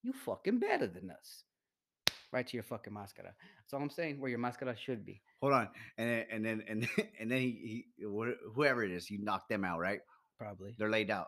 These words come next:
Speaker 2: right?
Speaker 1: Yep.
Speaker 2: And then you see this little necklace thing, and you wanna, you wanna snatch your chain for some, whatever reason. You wanna see, you
Speaker 1: I
Speaker 2: wanna
Speaker 1: would,
Speaker 2: check.
Speaker 1: I would never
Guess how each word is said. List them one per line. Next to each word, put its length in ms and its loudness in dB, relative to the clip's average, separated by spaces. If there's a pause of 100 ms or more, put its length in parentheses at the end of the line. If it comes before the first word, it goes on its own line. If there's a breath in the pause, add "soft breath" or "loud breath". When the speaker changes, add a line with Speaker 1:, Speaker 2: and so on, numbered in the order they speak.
Speaker 2:
right? 200 0
Speaker 1:
Yep. 220 -4
Speaker 2:
And 80 -4
then 100 -2
you 80 -2
see 180 -8
this 160 -10
little 160 -2
necklace 340 -4
thing, 140 -4
and 60 -2
you 80 -2
wanna, 200 -2 (160)
you 100 -14 (140)
wanna 140 -10
snatch 300 -10
your 120 -16
chain 260 -6 (440)
for 100 -2
some, 340 -4
whatever 280 4
reason. 300 -4
You 120 0
wanna 200 4
see, 200 -2
you 200 0
Speaker 1:
I 20 2
Speaker 2:
wanna 140 2
Speaker 1:
would, 100 0
Speaker 2:
check. 120 2
Speaker 1:
I 40 4
would 120 4
never 360 4